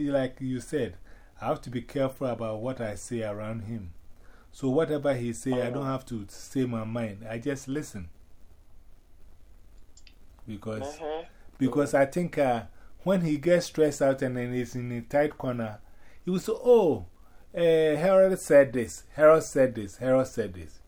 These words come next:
Speaker 1: Yeah. So I have to be very careful. Yeah.
Speaker 2: Mm-hmm.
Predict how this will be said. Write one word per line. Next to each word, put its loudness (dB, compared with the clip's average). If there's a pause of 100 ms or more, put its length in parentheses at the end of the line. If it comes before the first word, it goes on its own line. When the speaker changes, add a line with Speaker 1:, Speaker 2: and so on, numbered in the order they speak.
Speaker 1:
Yeah. -8 (920)
So -10
I -2
have -4
to -14
be -6
very -6
careful. -14 (1300)
Yeah. -12
Speaker 2:
Mm-hmm. -14